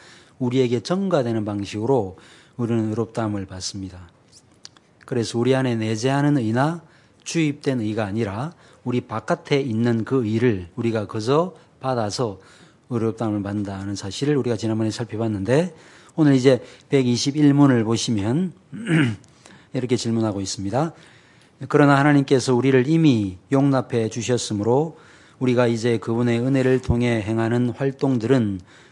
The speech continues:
그분을 기쁘시게 하는 것이 아닙니까?"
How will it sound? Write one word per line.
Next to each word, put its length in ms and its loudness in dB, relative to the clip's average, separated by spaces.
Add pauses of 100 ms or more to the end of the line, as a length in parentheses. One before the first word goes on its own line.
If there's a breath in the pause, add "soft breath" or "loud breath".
그분을 440 2
기쁘시게 540 -4
하는 220 0
것이 440 -2
아닙니까?" 760 -6